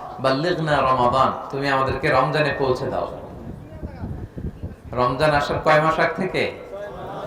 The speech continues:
ছয় মাস আগ থেকে বলতেন, "আল্লাহ তুমি আমাকে রমজান নসিব করো।" আবার রমজান চলে যাওয়ার পরে বাকি ছয় মাস আল্লাহর কাছে দোয়া করতেন, "আল্লাহ এই রমাদানে আমি যে ইবাদতগুলো করেছি, এই ইবাদতগুলো তুমি কবুল করো।"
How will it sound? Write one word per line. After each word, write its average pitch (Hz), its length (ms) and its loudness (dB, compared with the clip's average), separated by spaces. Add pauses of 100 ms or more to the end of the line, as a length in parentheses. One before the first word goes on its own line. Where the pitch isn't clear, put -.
(260)
ছয় 147 260 6
মাস 156 240 2
আগ 139 160 6
থেকে 127 220 0
বলতেন, 120 300 2
"আল্লাহ 120 580 2
তুমি 135 260 -2
আমাকে 127 400 0
রমজান 135 440 4
নসিব 92 400 4
করো।" 98 420 2 (1200)
আবার 143 260 6
রমজান 190 440 8
চলে 196 280 8
যাওয়ার 185 320 12 (120)
পরে 170 340 10
বাকি - 260 8
ছয় 180 240 8
মাস 160 200 6
আল্লাহর 151 220 4
কাছে 147 200 0
দোয়া 147 240 8
করতেন, 127 360 0
"আল্লাহ 113 400 4 (420)
এই 143 220 4
রমাদানে 156 580 6
আমি 143 200 4
যে 131 240 4
ইবাদতগুলো 160 640 6
করেছি, 151 400 0
এই 135 280 6
ইবাদতগুলো 135 500 4
তুমি 123 200 -2 (100)
কবুল 143 340 2
করো।" 90 360 -4